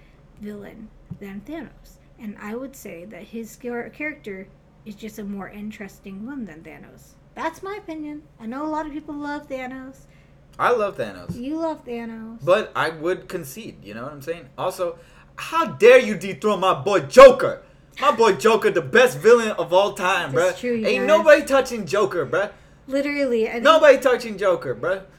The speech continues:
Speaker 1: But who would win? If
Speaker 2: Joker
Speaker 1: you put
Speaker 2: gonna
Speaker 1: Thanos
Speaker 2: look,
Speaker 1: against
Speaker 2: go,
Speaker 1: the
Speaker 2: Joker
Speaker 1: Joker?
Speaker 2: gonna look at Thanos and be like, "You pussy," and then just kill everybody.
Speaker 1: Mm-hmm.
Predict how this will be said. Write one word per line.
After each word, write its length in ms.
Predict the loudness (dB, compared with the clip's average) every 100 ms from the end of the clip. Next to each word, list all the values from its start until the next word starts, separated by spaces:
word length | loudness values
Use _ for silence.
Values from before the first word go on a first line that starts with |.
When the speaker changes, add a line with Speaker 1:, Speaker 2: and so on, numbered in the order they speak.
| -20 _ _ -8
Speaker 1:
But 100 | -6
who 140 | -2 0
would 160 | 0 -2
win? 340 | -2 -2 -4
If 80 | 6
Speaker 2:
Joker 260 | 8 8 4
Speaker 1:
you 60 |
put 80 | 4
Speaker 2:
gonna 220 | 2 6
Speaker 1:
Thanos 20 |
Speaker 2:
look, 140 | 6 6
Speaker 1:
against 180 | 2 2
Speaker 2:
go, 140 | 2
Speaker 1:
the 60 | 2
Speaker 2:
Joker 120 | 2
Speaker 1:
Joker? 220 | 2 4
Speaker 2:
gonna 220 | 0 -2 -2
look 140 | -4
at 120 | -4
Thanos 300 | -4 -4 -4
and 80 | -4
be 120 | -4
like, 240 | -2 -2 -4
"You 120 | -12
pussy," 520 | -4 -2 -2 -6 -10
and 180 | -10 -8
then 160 | -8 -6
just 260 | -6 -6 -4
kill 260 | 0 2
everybody. 540 | 0 -2 -6 -8 -8 -12
Speaker 1:
Mm-hmm. 640 | -6 -6 -4 -4 -4 -6